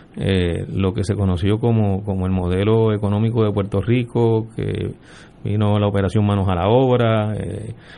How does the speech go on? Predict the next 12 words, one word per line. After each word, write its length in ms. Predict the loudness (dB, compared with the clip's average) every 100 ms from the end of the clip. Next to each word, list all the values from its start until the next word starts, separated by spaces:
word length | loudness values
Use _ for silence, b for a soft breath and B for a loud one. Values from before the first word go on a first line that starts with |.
| B
y, 420 | -4 -4 -4 -2
y 40 | 0
Sergio 440 | 4 4 6 6
hace 200 | 4 2
todo 260 | 2 2 4
un 140 | 4
análisis 440 | 2 2 0 0 -2
sobre 400 | -2 0 0 -2
cómo 640 | -2 0 2 0 0 -4 -6
esas 500 | -8 -2 -2 -2 -6
distintas 460 | -4 -2 0 2
etapas 440 | 2 2 0 -2